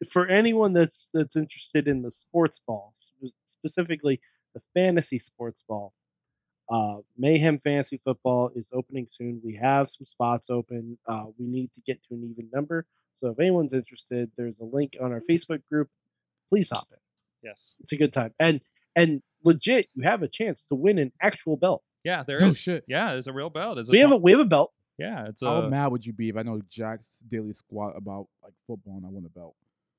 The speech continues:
Speaker 2: You
Speaker 1: Zeke,
Speaker 2: want in?
Speaker 1: honestly,
Speaker 2: Yo,
Speaker 1: oh,
Speaker 2: you want in?
Speaker 1: Zeke,
Speaker 3: Dude.
Speaker 1: please.
Speaker 2: Dude, dude, get in.
Speaker 1: Zeke,
Speaker 3: I
Speaker 1: please
Speaker 3: suck
Speaker 1: come
Speaker 3: at,
Speaker 1: in.
Speaker 3: like, is it fantasy football, like, for real, like, money on the line for real?
Speaker 1: No, no money.
Speaker 2: No, no, just
Speaker 3: Okay,
Speaker 2: the belt.
Speaker 1: no money.
Speaker 2: Just the belt.
Speaker 3: Just
Speaker 1: No,
Speaker 3: the
Speaker 1: no
Speaker 3: belt?
Speaker 1: money. Just shit talk.
Speaker 2: Yeah, lots of shit talk.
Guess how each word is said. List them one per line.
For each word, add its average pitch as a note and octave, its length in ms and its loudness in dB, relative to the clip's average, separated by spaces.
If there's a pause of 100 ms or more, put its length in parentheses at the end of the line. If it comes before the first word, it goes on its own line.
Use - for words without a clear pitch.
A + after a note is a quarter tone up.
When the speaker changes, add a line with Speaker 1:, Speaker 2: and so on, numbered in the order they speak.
Speaker 2:
You E3+ 140 -4
Speaker 1:
Zeke, A#3 180 6
Speaker 2:
want - 20 -2
in? F3 120 -2
Speaker 1:
honestly, G3+ 460 6
Speaker 2:
Yo, G3+ 100 8
Speaker 1:
oh, - 20 2
Speaker 2:
you C3 180 -2
want C#3+ 180 0
in? F#3 80 4
Speaker 1:
Zeke, G3+ 200 2
Speaker 3:
Dude. A#2+ 340 -2
Speaker 1:
please. G3 540 4
Speaker 2:
Dude, C3 140 -2
dude, A#2+ 80 -6
get B2+ 120 0
in. A2+ 220 -4 (240)
Speaker 1:
Zeke, E3+ 140 -4
Speaker 3:
I G#3 260 10
Speaker 1:
please G3 180 -4
Speaker 3:
suck G3 200 6
Speaker 1:
come F#3 100 2
Speaker 3:
at, F3 60 2
Speaker 1:
in. C#3+ 80 -2
Speaker 3:
like, D3+ 160 -4
is D#3+ 100 0
it G#3 100 2
fantasy G3+ 300 0
football, F3+ 240 0
like, C#3 180 -2
for C3 120 -4
real, C#3+ 80 2
like, A2 180 -6
money A#2+ 240 -4
on E3+ 80 -2
the F3+ 60 -4
line F#3 240 -6
for G3 180 -8
real? G3+ 180 -4
Speaker 1:
No, B3 300 8
no C#4+ 140 6
money. G#3+ 200 8
Speaker 2:
No, E3+ 60 4
no, F3 220 -2
just D3+ 180 0
Speaker 3:
Okay, E3 160 4
Speaker 2:
the D3 60 8
belt. A#2 80 2
Speaker 1:
no C4 80 6
money. A#3+ 180 8
Speaker 2:
Just F#3 100 2
the E3 60 -2
belt. C3+ 280 2 (360)
Speaker 3:
Just F3+ 220 4
Speaker 1:
No, A#3 100 10
Speaker 3:
the G3 60 10
Speaker 1:
no E3+ 140 8
Speaker 3:
belt? B3+ 100 12
Speaker 1:
money. A#3 180 8
Just A3 220 0
shit G#3+ 160 0
talk. C#3 220 -2 (320)
Speaker 2:
Yeah, A#2+ 200 -6 (260)
lots D3 200 -4
of C#3 60 -10
shit B2+ 160 -8
talk. F#2 220 -8